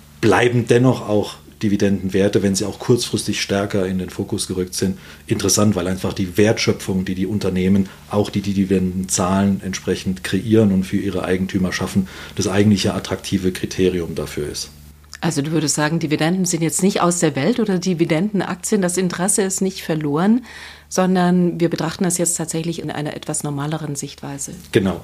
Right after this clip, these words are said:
Speaker 1: es hat sich einfach vom Umfeld her entsprechend normalisiert,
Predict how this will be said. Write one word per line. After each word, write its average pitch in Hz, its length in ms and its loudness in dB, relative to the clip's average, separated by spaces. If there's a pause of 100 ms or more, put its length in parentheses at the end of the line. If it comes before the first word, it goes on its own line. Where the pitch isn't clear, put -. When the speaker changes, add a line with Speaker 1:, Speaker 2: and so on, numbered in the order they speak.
(120)
Speaker 1:
es - 120 -8
hat 92 100 0
sich - 160 -2
einfach 98 220 -2
vom - 180 -4
Umfeld 117 500 2
her 110 280 2 (100)
entsprechend 98 720 -2 (160)
normalisiert, 98 960 2